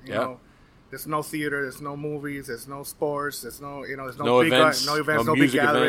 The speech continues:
Speaker 2: events.
Speaker 1: no music events. So, you know, we, we're in charge, you know, of, of, of, we're responsible making people their night out, you know, happy and, and doing everything we can with, with, within all the codes that are there,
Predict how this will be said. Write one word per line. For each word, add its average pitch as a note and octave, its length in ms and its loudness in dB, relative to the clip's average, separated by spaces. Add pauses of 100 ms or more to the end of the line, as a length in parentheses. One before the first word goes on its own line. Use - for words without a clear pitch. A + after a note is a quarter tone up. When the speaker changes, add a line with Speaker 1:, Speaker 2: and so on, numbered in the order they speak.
Speaker 2:
events. D3 60 -4
Speaker 1:
no D3 120 2
music D#3+ 240 -4
events. C#3+ 400 -6 (460)
So, C3+ 440 -6 (540)
you C#3 100 -12
know, C3+ 140 -8
we, E3 460 -6 (1200)
we're D3 260 -8
in E3 80 -8
charge, - 600 -4
you C#3+ 80 -10
know, B2+ 260 -10
of, - 220 -20
of, B2+ 140 -12 (260)
of, B2+ 180 -14 (100)
we're C#3 80 -10
responsible D#3 640 -2 (140)
making C3 640 -10
people C3+ 340 -8 (500)
their C#3 120 -4
night C#3 280 -6 (300)
out, C#3 280 -2 (380)
you C#3+ 100 -12
know, B2+ 200 -8
happy C3 380 -4
and, A2+ 200 -10 (380)
and C3 140 -10
doing D3+ 200 2
everything E3+ 300 2
we E3 100 0
can D#3 420 -2
with, B2+ 140 -12 (120)
with, B2+ 180 -16
within C#3 260 -6
all F3 120 2
the F3 80 2
codes F3+ 340 2
that E3+ 180 4
are F3 200 6
there, A#2 240 -6